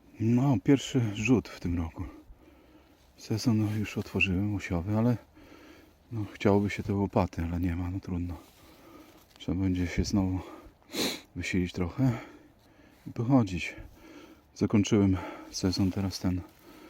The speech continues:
wędkarski. Może coś wrzucę z tych, o, moich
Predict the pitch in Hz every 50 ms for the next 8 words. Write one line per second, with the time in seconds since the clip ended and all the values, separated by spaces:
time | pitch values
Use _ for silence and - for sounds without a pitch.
0 | - - - - - - - - - _ - 113 110 110 - - 117 101 98 92
1 | - - 131 113 113 107 107 107 - 117 101 98 95 95 90 - - 113 113 104
2 | - - - - - - - - - - - - - - _ - - - - -
3 | - - - - - - _ _ - - - - 98 - - - 110 113 95 90
4 | 87 - - 110 110 104 101 92 90 -